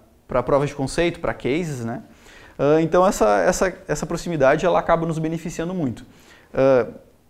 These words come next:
posso tá, tá sendo, tá um pouco errado aqui falando hoje, mas o nosso futuro pode mudar muito. Então esse programa que tu vai gra-, vai mostrar daqui dez anos pode tá muito diferente. E essa é uma da, uma das características das startups. A gente vê como,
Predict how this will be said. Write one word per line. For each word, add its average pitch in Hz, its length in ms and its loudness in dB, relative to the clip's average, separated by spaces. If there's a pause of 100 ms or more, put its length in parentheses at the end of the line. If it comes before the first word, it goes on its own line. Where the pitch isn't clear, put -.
(500)
posso - 300 2
tá, 180 640 6
tá 123 560 2
sendo, 151 880 4 (840)
tá 143 80 2
um 151 80 4
pouco 170 180 2
errado 165 500 4
aqui 170 280 -4
falando 151 400 2
hoje, 170 180 4
mas 175 180 2
o 170 40 0
nosso 180 160 2
futuro 196 280 4
pode 190 220 2
mudar 196 240 2
muito. 165 320 0
Então 147 220 0
esse 165 120 -4
programa 147 360 6
que 147 60 -2
tu 143 120 -2
vai 135 140 6
gra-, 135 140 4
vai 139 160 2
mostrar 139 340 -2
daqui 135 120 -4
dez 135 160 2
anos 139 140 0
pode 151 180 2
tá 160 120 0
muito 156 240 0
diferente. 135 440 -2 (320)
E 139 80 2
essa 131 140 4
é 160 40 0
uma 147 100 2
da, 143 100 4 (300)
uma 139 120 0
das 135 160 2
características 135 540 -2
das 127 80 -6
startups. 135 580 -4 (440)
A 143 180 4
gente 214 240 0
vê 202 180 8
como, 170 460 -2